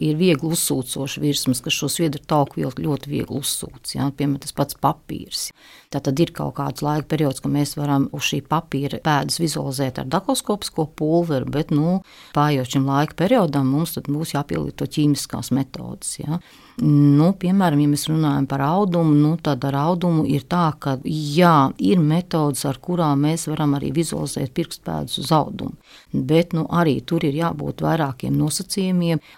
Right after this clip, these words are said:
lai šis audums, nu, ja drīkst tā teikt, būtu derīgs, ka uz viņa varēs izņemt šīs pēdas. Tāpēc te uzreiz tiek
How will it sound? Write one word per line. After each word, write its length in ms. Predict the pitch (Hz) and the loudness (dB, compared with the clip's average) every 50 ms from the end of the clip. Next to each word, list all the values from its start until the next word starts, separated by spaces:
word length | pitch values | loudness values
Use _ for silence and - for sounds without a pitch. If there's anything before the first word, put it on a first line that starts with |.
| - | -4
lai 460 | 143 143 143 151 156 170 185 202 208 - | -2 0 2 4 4 4 4 2 0 -4
šis 320 | - - - 151 - - - 151 | -6 -4 -4 -4 -4 -4 -4 -2
audums, 680 | 160 160 165 175 180 151 170 180 175 165 - - - - | 0 2 2 2 2 2 2 2 2 2 0 -2 -2 0
nu, 140 | 170 165 165 165 | 2 2 2 2
ja 140 | 160 143 139 | 0 0 0
drīkst 320 | 156 180 165 - - - | -2 -4 -4 -6 -6 -6
tā 140 | - 139 139 135 - - | -4 -4 -4 -4 -2 4
teikt, 260 | 175 175 170 160 151 143 - | 4 4 4 4 -2 -8 -6
būtu 320 | 160 160 156 - - 156 143 131 | -6 -6 -6 -8 -10 -14 -12 -8
derīgs, 760 | 156 156 165 170 175 160 143 - - - - - - - - - - - | -4 -2 -2 0 -2 -2 -4 -6 -6 -10 -14 -14 -14 -14 -14 -16 -18 -16
ka 140 | - 151 147 | -12 -10 -8
uz 140 | 139 139 131 | -8 -4 0
viņa 220 | 165 170 156 143 139 | 0 2 2 0 0
varēs 380 | - 147 151 - 135 123 - - | -4 -6 -6 -6 -6 -6 -6 -4
izņemt 460 | 170 170 156 147 - - - - - | -2 -2 0 0 -2 -6 -6 -4 -4
šīs 220 | - - - - - - | -4 -4 -4 -6 -6 -6
pēdas. 400 | - - - - - - - - _ _ _ - - - _ - | -8 -8 -8 -8 -10 -12 -14 -16 _ _ _ -20 -20 -10 _ 0
Tāpēc 320 | 170 175 - 165 143 147 - | 0 2 4 4 2 2 2
te 80 | 190 190 | 0 2
uzreiz 460 | 185 156 156 156 175 185 190 180 - | 2 0 0 -2 -2 -2 -2 -2 0
tiek 160 | - 160 156 | 0 0 0